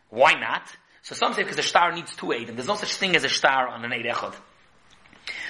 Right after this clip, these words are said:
Others say that a star is only when it was written Midas HaMischayiv. And over here, you wrote it as a Zichron Dvarim for yourself.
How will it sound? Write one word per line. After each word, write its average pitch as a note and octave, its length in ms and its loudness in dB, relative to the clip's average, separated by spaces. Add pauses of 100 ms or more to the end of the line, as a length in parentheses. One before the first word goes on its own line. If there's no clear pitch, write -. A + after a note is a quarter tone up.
(240)
Others E3+ 280 6
say G3 160 4
that C#3+ 140 -4
a B2 40 -6
star - 340 -4
is D3+ 80 -6
only F3 180 -8
when D#3 120 -6
it C3+ 80 -4
was C3+ 160 -6
written F3+ 220 0
Midas C#3 520 4
HaMischayiv. C3 840 -2 (480)
And B2+ 100 0
over A#2+ 140 -2
here, D3+ 300 2
you C#3 160 -4
wrote D#3 200 2
it D#3 60 -2
as C3 120 2
a C3+ 180 0
Zichron D3+ 220 -2
Dvarim D3 320 0
for C#3+ 80 -10
yourself. - 640 -2